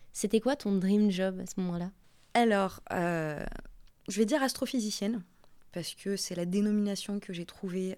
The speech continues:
Speaker 2: après recherche.
Speaker 1: <laughs>
Speaker 2: Disons que j'ai toujours eu, euh, les pieds sur terre, mais la tête dans les étoiles.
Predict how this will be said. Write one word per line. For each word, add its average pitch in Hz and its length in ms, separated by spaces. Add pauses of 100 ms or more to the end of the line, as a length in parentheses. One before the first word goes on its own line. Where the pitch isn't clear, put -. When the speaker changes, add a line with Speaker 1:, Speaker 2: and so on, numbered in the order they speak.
Speaker 2:
après 160 260
recherche. - 580
Speaker 1:
<laughs> - 60
Speaker 2:
Disons 226 540
que 220 600
j'ai 208 160
toujours 240 380
eu, 233 260
euh, 185 300
les 208 160
pieds 208 140
sur - 220
terre, 208 240
mais 185 140
la 175 100
tête 196 220
dans 185 100
les 180 160
étoiles. 180 380